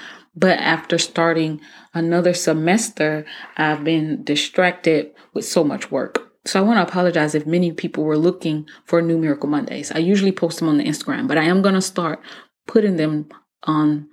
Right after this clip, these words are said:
podcasts moving forward with God's grace. So it's another Miracle Monday. Thank you so much for growing with this page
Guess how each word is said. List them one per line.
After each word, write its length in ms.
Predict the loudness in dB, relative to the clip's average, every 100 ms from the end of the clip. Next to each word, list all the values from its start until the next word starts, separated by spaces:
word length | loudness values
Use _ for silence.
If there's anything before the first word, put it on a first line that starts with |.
| _ -4
podcasts 680 | -2 -2 -2 -2 -2 -4 -4
moving 360 | -2 0 -2
forward 600 | -2 0 0 -2 -6 -10 _ _ _ -4 -2
with 160 | 0
God's 260 | 0 0 -2
grace. 480 | -4 -4 -4 -6 -10 _ _ _ _ _ _ _ _ _ _ _ _ -20 _
So 760 | -6 2 2 2 -2 -8 -18 -20 _ _
it's 260 | 4 4 2
another 460 | 0 2 4 2
Miracle 320 | 2 0 -2 -2
Monday. 540 | 0 0 0 -4 -10 _
Thank 200 | -4 -4
you 60 | -2
so 200 | 0 2
much 200 | 0 -2
for 200 | -2 0
growing 340 | 0 0 0
with 220 | -2 -2
this 180 | -4 -4
page 680 | -6 -4 -4 -4 -4 -6